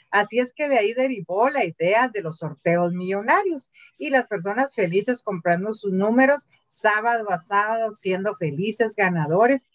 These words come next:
Y qué mejor que tener nuevos millonarios en Guatemala a través de Lotería Santa Lucía,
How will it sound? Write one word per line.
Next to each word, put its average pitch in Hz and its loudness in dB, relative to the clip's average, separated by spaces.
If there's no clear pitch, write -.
Y 170 -10
qué 208 0
mejor 220 0
que 220 -4
tener 165 -6
nuevos 214 2
millonarios 170 -4
en 226 -4
Guatemala 190 0
a 190 0
través 165 -4
de 220 0
Lotería 180 0
Santa 202 -4
Lucía, 202 0